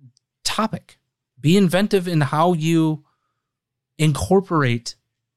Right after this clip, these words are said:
your principles and how you show your principles at work to those that are around you. How many of us think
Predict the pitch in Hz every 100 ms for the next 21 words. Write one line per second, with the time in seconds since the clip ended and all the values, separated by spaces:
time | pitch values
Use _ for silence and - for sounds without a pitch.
0 | _ - 131 143 139 151 165 139 104 101
1 | 107 - _ _ _ 139 127 156 147 135
2 | - 160 180 131 117 123 113 120 117 104
3 | 104 107 - - _ _ _ _ 127 131
4 | 135 185 - - _ _ _ _ - 165
5 | 147 160 151 165 160 160 147 143 196 156
6 | 120 - _ _ _ _ _ _ _ _
7 | _ _ _ _ _ _ _ _ 208 277
8 | 320 302 254 190 185 - - - 208 160
9 | -